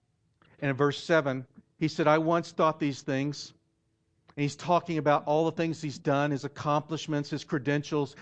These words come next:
his connections in life, all the things that made Paul important as a Jew of the Jews, a Pharisee of the Pharisees, all these kinds of things. I thought those were so important, all the titles I had and all the people I knew.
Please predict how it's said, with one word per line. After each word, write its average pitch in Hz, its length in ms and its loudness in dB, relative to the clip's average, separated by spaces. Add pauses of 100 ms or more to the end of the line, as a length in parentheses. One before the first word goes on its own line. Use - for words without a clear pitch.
his 175 160 0
connections 151 600 0
in 143 120 -2
life, 135 360 4 (220)
all 180 220 6
the 190 60 2
things 190 220 0
that 160 120 -4
made 170 280 2
Paul 165 340 4
important 170 580 0 (240)
as 165 160 6
a 160 60 2
Jew 190 380 4
of 190 80 6
the 175 80 0
Jews, 190 440 2
a 170 100 2
Pharisee 208 440 4
of 180 60 2
the 165 60 2
Pharisees, 185 580 2 (220)
all 220 220 8
these 240 180 0
kinds 208 140 2
of 185 80 -2
things. 202 180 0 (160)
I 196 100 8
thought 208 220 2
those 196 160 4
were 175 140 2
so 240 260 6
important, 226 400 2
all 214 140 6
the 202 80 0
titles 208 500 2
I 196 140 4
had 180 400 4 (640)
and 180 80 4
all 220 100 6
the 214 60 4
people 226 280 4
I 220 120 6
knew. 180 360 6